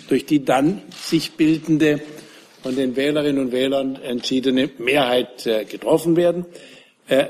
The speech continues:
das ist das, was man bei diesen, deswegen haben wir uns, waren wir uns völlig einig. Das war auch von vornherein unser Vorschlag, dass wir auf diese Weise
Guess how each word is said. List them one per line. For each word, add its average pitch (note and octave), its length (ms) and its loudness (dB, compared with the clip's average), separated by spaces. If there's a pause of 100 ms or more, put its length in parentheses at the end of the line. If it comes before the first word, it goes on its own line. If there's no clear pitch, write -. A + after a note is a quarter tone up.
das D3+ 180 2
ist G3 240 0
das, D#3 240 0
was D#3 220 2
man C#3+ 180 4
bei B2+ 120 4
diesen, A#2+ 260 -2
deswegen B2 420 0
haben A#2 160 0
wir A2 100 -4
uns, G#2 220 -4
waren A2+ 200 -2
wir G2+ 80 -8
uns G2 120 -8
völlig A#2 380 -6
einig. E3 320 0
Das - 180 -4
war A#2 160 0
auch G2+ 120 -4 (500)
von G#2 100 -14
vornherein B2 400 -2
unser A#2 260 -6
Vorschlag, D3+ 520 0
dass - 200 -4
wir B2+ 140 2
auf - 120 -8
diese C3 280 0
Weise C3 380 2